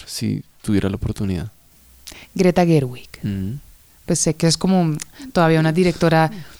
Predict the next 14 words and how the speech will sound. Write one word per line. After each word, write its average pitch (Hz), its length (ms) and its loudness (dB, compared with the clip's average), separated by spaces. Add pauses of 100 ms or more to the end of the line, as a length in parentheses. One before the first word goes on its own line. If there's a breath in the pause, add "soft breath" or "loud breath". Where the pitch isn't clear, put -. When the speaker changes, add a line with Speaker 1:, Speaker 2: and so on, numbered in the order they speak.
(340 loud breath)
Speaker 2:
que - 100 -2
va 147 180 2 (260)
poco 180 240 2
a - 80 0
poco, 254 500 2
pues - 260 -10
creo 151 160 -8
que - 60 -20
ti-, - 160 -4
tiene 156 220 2
una 151 140 2
peli 185 320 4
y 170 80 2
una 151 220 2